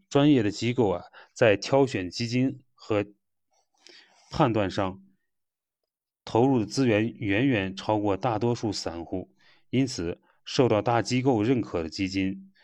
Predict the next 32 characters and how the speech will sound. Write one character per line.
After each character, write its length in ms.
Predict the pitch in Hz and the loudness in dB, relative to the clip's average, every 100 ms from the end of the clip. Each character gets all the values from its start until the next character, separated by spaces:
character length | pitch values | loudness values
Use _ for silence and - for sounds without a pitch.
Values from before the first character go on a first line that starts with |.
| _ _ | _ _
通 240 | - 113 113 | -4 -4 -2
常 180 | 85 | -4
啊， 240 | 85 87 90 _ _ _ - | -6 -6 -10 _ _ _ -4
来 120 | 104 | -2
讲 240 | 98 82 | -2 -4
是 120 | 87 | -6
更 180 | 98 107 | -2 -2
加 160 | 104 104 | 0 -2
稳 220 | 92 78 | -2 -6
健 200 | 101 101 | -4 -6
可 200 | - 90 | -6 -12
靠 360 | - 110 107 87 | -8 -4 -4 -6
的。 140 | - _ _ _ _ _ _ _ _ _ _ _ _ _ _ _ _ _ _ _ _ _ _ _ _ _ _ _ _ _ _ _ _ _ | -12 _ _ _ _ _ _ _ _ _ _ _ _ _ _ _ _ _ _ _ _ _ _ _ _ _ _ _ _ _ _ _ _ _
数 240 | - 147 | -4 -2
据 160 | 127 120 | 0 0
分 180 | 135 131 | 0 0
析 160 | 139 | 0
发 200 | 131 123 | 0 0
现 180 | 117 101 | -2 -4
啊， 180 | 87 - - | -6 -12 -8
机 240 | - 165 | -2 2
构 200 | 170 123 | 4 4
持 260 | - - 101 | 0 -4 -2
仓 300 | 120 123 117 | 0 0 -2
比 100 | 90 | -4
较， 260 | 110 104 | -2 -4
比 240 | - - 101 | -6 -4 -2
例 140 | 117 | -2
太 240 | - 135 | -2 -2
低， 340 | 98 107 110 - - - - _ _ _ | -2 -4 -6 -10 -20 -20 -20 _ _ _
比 160 | - 92 | -6 -4
如 380 | 90 92 110 | -2 0 -2